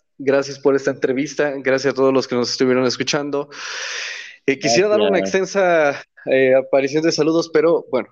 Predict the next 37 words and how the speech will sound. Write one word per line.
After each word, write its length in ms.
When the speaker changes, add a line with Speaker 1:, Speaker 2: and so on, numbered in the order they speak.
Speaker 1:
ya 220
es 140
momento 420
de 80
despedirnos. 640
Este, 460
los 240
esperamos 440
en 120
el 60
siguiente 420
episodio 520
de 80
Memorias 420
de 80
un 140
Poeta 380
con 160
otro 240
gran 180
invitado, 440
en 80
otra 220
gran 340
charla 420
que 100
seguramente 760
nos 340
va 280
a 220
mover 320
nuestro 260
lado 180
emocional. 580
Y 160
pues 180
bueno, 180